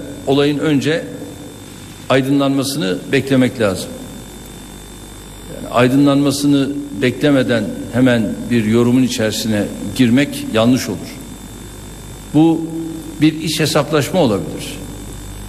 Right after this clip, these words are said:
Bunun yanında şu anda teröre karşı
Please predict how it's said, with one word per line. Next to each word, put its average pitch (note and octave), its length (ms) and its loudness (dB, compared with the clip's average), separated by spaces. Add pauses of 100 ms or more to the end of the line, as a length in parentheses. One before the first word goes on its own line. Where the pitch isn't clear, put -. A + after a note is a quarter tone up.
(580)
Bunun C3 120 6
yanında D3+ 680 2 (280)
şu D#3+ 220 0
anda C#3 540 4 (300)
teröre C#3+ 340 4
karşı C3 520 2